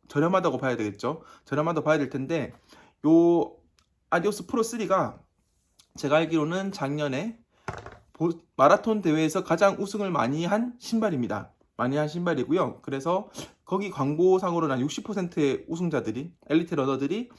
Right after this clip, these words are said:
요 신발을 선택했다라고 표현이 되어 있더라고요. 어, 그래서 "오, 그렇구나"라는 생각이 들기도 하고 막상 신어보면은 그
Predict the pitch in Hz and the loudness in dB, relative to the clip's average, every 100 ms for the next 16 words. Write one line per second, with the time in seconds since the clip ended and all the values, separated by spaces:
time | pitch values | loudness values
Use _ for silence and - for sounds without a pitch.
0 | - _ - 143 185 185 151 175 180 185 | -20 _ -4 -2 2 0 0 -4 -4 0
1 | 151 139 135 - 180 160 139 143 - 123 | 0 0 -2 -4 -4 -2 -2 -4 -2 -2
2 | 113 110 143 - - - - - 120 123 | -2 -4 -8 -12 -20 -20 -16 -6 -4 0
3 | 151 156 170 123 143 131 139 139 156 147 | 0 0 -2 -2 -4 -4 -8 -6 -2 0
4 | 123 127 160 147 139 147 175 - 151 170 | 0 -2 -4 -4 -2 -2 -2 -4 -2 -4
5 | 104 - - - - - 208 208 277 262 | -6 -14 -20 -20 -8 -4 0 0 0 0
6 | 240 220 208 202 175 - 175 151 135 | 0 0 0 0 -2 0 4 4 4